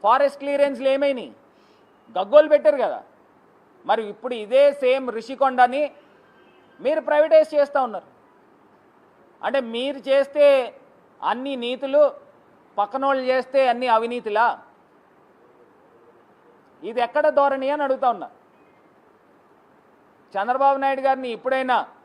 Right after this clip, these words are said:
జగన్మోహన్ రెడ్డి గారు చేసిన పనులను మీరు కంటిన్యూ చేయండి, ఇంకా మీకు గౌరవం పెరుగుతుంది. ఆ మెడికల్ కాలేజెస్ని ప్రైవేటైజ్ చేయకుండా దాన్ని గవర్నమెంట్ పరంగా ఉంచి ఒక రెండు మూడు వేల కోట్లు పెట్టండి.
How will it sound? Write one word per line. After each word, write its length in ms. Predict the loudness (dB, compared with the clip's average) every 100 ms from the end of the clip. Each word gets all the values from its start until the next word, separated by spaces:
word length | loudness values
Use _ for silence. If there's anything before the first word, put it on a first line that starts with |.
| _ _ _ _ _ _ _ _ _ _ _ -12
జగన్మోహన్ 680 | -6 -4 -4 0 2 2 0
రెడ్డి 180 | -4 -2 0
గారు 160 | 0 -2
చేసిన 300 | -8 -8 -10 -6
పనులను 360 | -6 -8 -12 -12
మీరు 120 | -12 -10
కంటిన్యూ 320 | -12 -10 -10 -6
చేయండి, 320 | -8 -8 -16 -20 _ _ _ -18
ఇంకా 120 | -4 -4
మీకు 120 | -4 -4
గౌరవం 300 | -2 0 -2 -6
పెరుగుతుంది. 360 | -8 -10 -18 _ _ _ _ _ _ _ _ _ -4
ఆ 100 | -4 -2
మెడికల్ 320 | -2 -2 2 2
కాలేజెస్ని 680 | 2 0 -6 -8 -10 -12 -12 -14 _ _ _ -6
ప్రైవేటైజ్ 500 | -2 -2 -2 -4 -6 -10
చేయకుండా 460 | -10 -12 -4 -2 -2 -4 _ _ _ _ _ _ -20 -2
దాన్ని 380 | 0 0 -2 -4 -4 -8 -2
గవర్నమెంట్ 400 | 2 2 0 -4 -2
పరంగా 300 | -2 -2 -4
ఉంచి 300 | -4 -10 -8 -8 -10 -16 _ -18
ఒక 100 | -10 -8
రెండు 160 | -6 -4
మూడు 140 | -4 0
వేల 140 | -2 0
కోట్లు 220 | -2 0 -6
పెట్టండి. 360 | -4 -8 -10